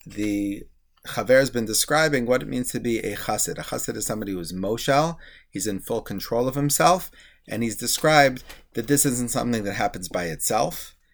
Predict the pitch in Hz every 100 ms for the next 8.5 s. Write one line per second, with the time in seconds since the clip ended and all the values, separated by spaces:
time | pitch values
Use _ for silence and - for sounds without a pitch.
0 | _ _ - 98 101 - - 123 127 117
1 | 104 101 101 - 113 110 101 - 104 113
2 | 90 82 - _ - - 113 110 110 92
3 | - 107 113 147 165 - - - 90 85
4 | 92 107 110 - 101 - 98 95 98 107
5 | 131 135 131 85 85 - - 156 160 87
6 | - - - _ _ - 95 92 85 135
7 | 143 160 165 143 - 110 107 104 98 95
8 | - 143 143 135 135